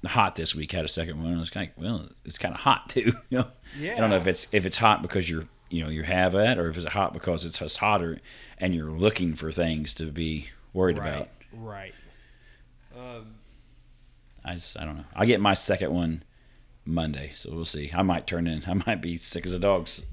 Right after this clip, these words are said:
Speaker 1: Monday night,
Speaker 2: Yeah.
Speaker 1: but
Speaker 2: I, I was pretty good, though. Like, you're a pretty healthy dude, too, so, like, I, I, I don't, I think you'll be fine. I was fine. I mean,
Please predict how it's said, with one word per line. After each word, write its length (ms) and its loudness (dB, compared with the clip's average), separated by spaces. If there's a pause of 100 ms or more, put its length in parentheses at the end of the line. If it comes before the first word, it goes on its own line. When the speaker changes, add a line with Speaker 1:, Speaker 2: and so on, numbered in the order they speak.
(240)
Speaker 1:
Monday 220 -2
night, 100 2
Speaker 2:
Yeah. 240 0
Speaker 1:
but 80 -12 (640)
Speaker 2:
I, 220 -4
I 20 -2
was 180 -2
pretty 320 -2
good, 300 -10
though. 320 -16 (120)
Like, 260 -16
you're 120 -8
a 40 -10
pretty 220 -10
healthy 320 -10
dude, 340 -12
too, 240 -8
so, 240 -12
like, 260 -12
I, 240 -10 (100)
I, 300 -10 (240)
I 120 -14
don't, 160 -18 (160)
I 40 -14
think 160 -12
you'll 120 -14
be 80 -12
fine. 380 -12
I 160 -6
was 180 -6
fine. 320 -10
I 40 -6
mean, 240 -6